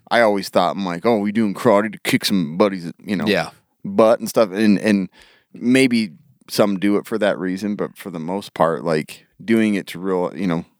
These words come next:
Speaker 1: for fitness and for the purpose of, <laughs> like, being able to defend yourself.
Speaker 2: Yeah.
Speaker 1: Fully what it is.
Speaker 2: For sure.
Speaker 1: But I
Speaker 2: Yeah.
Speaker 1: never thought of it that way. I always was like, "Oh, you're trying to be tough guy.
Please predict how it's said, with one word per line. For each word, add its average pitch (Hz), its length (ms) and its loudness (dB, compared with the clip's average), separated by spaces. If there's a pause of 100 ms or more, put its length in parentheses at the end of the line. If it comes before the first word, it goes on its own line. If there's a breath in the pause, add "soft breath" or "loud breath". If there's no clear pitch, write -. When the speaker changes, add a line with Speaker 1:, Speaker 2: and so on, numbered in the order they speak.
Speaker 1:
for 82 100 -8
fitness 92 540 -2
and 85 360 -4
for - 120 -8
the 87 80 -4
purpose - 480 -6
of, 78 180 -10
<laughs> 85 140 -10
like, - 280 -8 (320 soft breath)
being 143 220 -2
able 113 160 -8
to 90 80 -12
defend 101 400 0
yourself. 80 380 -2
Speaker 2:
Yeah. 82 260 0
Speaker 1:
Fully 156 420 4
what 87 200 0
it 76 80 -8
is. 80 260 -8 (160)
Speaker 2:
For 123 100 -4
sure. 156 280 0 (240)
Speaker 1:
But - 220 2 (180)
I 107 60 2
Speaker 2:
Yeah. 135 60 4
Speaker 1:
never 120 180 2
thought 107 200 4
of 90 100 -4
it 78 80 -8
that 87 200 0
way. 95 140 2
I - 20 2
always 90 240 0
was 85 140 -8
like, 80 160 2
"Oh, 95 140 2
you're 90 80 -4
trying 90 220 0
to 78 60 -4
be - 160 -12
tough 120 240 0
guy. 78 360 0